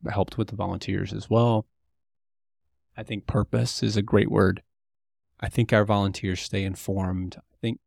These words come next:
we've earned their trust, is my opinion.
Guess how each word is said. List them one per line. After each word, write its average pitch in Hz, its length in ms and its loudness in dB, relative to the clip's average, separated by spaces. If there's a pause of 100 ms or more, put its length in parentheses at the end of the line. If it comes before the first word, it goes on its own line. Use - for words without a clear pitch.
(320)
we've 120 320 2
earned 147 280 4
their 104 220 2
trust, - 800 -8 (1160)
is 98 220 -2
my - 140 0
opinion. - 560 -2